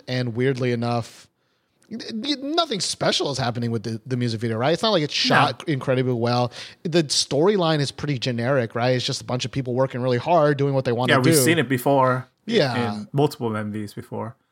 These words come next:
Speaker 1: But it just, you know, together, very much like the boat thing, like, the music video matches not only the mood of the song, but it helps accentuate the, the good parts, uh, of the song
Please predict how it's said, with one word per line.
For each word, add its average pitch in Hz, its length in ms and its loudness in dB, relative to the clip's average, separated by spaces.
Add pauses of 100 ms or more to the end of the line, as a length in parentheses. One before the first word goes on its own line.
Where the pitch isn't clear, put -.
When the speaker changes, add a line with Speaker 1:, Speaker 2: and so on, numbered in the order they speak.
Speaker 1:
But 147 160 2
it 156 100 0
just, 196 460 0
you 196 120 0
know, 120 160 -2
together, 156 800 0
very 139 240 2
much 143 220 -2
like 131 160 -2
the 127 80 0
boat 117 400 -2
thing, 185 380 -2
like, 127 260 0 (300)
the 131 80 -2
music 143 260 0
video 131 320 0
matches 120 880 -4 (680)
not 127 280 0
only 180 180 4
the 151 100 0
mood 139 260 2
of 123 140 0
the 120 80 -4
song, 113 580 -4
but 110 340 -8 (340)
it 120 140 -4
helps 123 640 -2 (180)
accentuate 123 800 -2
the, 110 260 -4
the 123 80 -4
good 123 300 -2
parts, - 500 -8
uh, 107 140 -10
of 98 160 -8
the 92 80 -8
song 90 260 -12